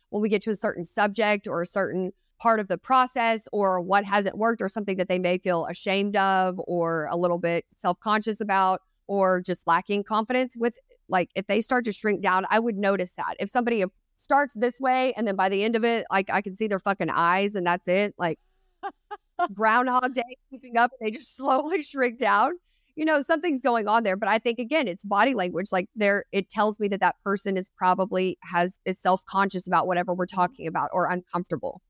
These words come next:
Speaker 2: Yeah.
Speaker 1: What about you?
Speaker 2: That's
Speaker 1: Would you
Speaker 2: interesting.
Speaker 1: call it out with a client?
Speaker 2: No, no, I wouldn't call it out. I guess I'm just thinking about on, like, the, putting my sales hat on, you know, like, would I be ex-,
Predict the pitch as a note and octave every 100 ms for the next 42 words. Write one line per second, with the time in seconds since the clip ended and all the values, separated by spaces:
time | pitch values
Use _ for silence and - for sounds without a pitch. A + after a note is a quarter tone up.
0 | _ - D#3 D#3+ G#3+ A#3+ A#3 C#4+ G3 F3+
1 | G3 F#3 D#3+ G3+ F#3+ F#3+ B3 - B3 C#4
2 | G#4 _ _ - D4+ G4 F#4 A3 A#3 A3
3 | C#4 D4 A#3 G#3+ G3+ G3+ F#3+ F#3+ A3+ A#3
4 | G#3 G3 A3 F#3+ F#3 E3+ D3 - D#3+ D#3+
5 | - C#3+ C3 C3 - - F#3+ D#3+ F3 A3
6 | G#3 E3+ E3+ F3 C#3+ C3 A2 E3 - _
7 | - F3+ E3+ D#3+ D#3+ F#3 F3+ E3 D#3 -
8 | -